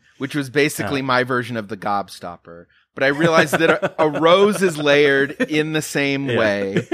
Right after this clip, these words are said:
Speaker 1: that an onion is. So it's like,
Speaker 2: Yeah.
Speaker 1: you know, constantly unfolding.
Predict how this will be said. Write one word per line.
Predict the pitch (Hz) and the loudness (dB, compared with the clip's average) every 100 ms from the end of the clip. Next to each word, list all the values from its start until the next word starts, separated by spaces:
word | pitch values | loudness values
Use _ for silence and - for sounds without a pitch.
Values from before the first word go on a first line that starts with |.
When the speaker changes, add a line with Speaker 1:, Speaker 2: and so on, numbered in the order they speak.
| - - - | -8 -4 2
Speaker 1:
that | 139 | 2
an | 135 | 2
onion | 123 113 104 | 0 0 -6
is. | 95 90 107 - _ _ - | -8 -12 -14 -18 _ _ -2
So | 175 160 | 2 2
it's | 156 | 2
like, | 147 135 | 0 0
Speaker 2:
Yeah. | 110 76 143 | -2 -6 -6
Speaker 1:
you | 135 | -6
know, | 98 101 | -6 -8
constantly | - 135 135 165 151 143 139 - | -4 -4 -4 -8 -6 -4 -4 -4
unfolding. | 127 135 101 92 90 95 | -6 -6 -8 -8 -10 -14